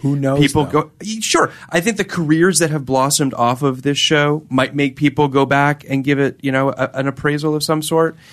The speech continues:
Speaker 2: Um, it, it's, it's a pretty amazing petri dish of, of talent.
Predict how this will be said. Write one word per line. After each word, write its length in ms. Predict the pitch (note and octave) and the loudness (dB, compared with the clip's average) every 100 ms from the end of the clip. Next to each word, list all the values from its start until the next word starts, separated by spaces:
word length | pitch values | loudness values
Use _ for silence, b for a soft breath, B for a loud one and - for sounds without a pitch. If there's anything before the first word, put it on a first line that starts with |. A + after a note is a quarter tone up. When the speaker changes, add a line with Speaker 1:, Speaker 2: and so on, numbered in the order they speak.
| B B B | B B B
Speaker 2:
Um, 520 | A#2 A#2 A2+ A2 - | -2 0 0 -2 -6
it, 180 | - C3+ C#3 | -4 -4 -2
it's, 280 | B2+ - - | -2 -2 -2
it's 320 | B2 - - - | -4 -2 -4 -4
a 60 | A#2 | -12
pretty 280 | - C3+ | -4 -2
amazing 440 | B2 A#2 B2+ B2+ A#2+ | 0 2 2 2 -2
petri 340 | B2+ A#2+ C#3+ | -2 -2 0
dish 240 | B2+ C3 C3 | 0 0 0
of, 260 | A2 G2+ | -4 -6
of 120 | A2+ - | -10 -8
talent. 500 | B2 B2+ E3+ F#3+ | -2 0 0 -2